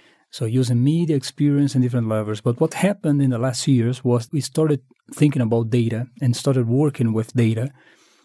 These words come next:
We discovered how data can potentialize creativity in how to connect people with, with our brand. So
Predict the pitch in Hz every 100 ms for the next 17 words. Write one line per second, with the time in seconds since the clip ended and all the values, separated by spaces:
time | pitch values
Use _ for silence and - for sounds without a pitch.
0 | _ 131 131 131 - 180 185 151 117 -
1 | 156 170 131 147 156 143 - 131 131 131
2 | - 131 120 - 165 151 - 117 113 117
3 | 117 - - 135 127 120 160 143 120 120
4 | 139 _ _ _ _ 147 123 139 135 -
5 | 139 120 123 123 _ 123 120 127 127 -
6 | _ _ 120 110 - 127 - 123 120 110
7 | 107 104 - 135 123 - 135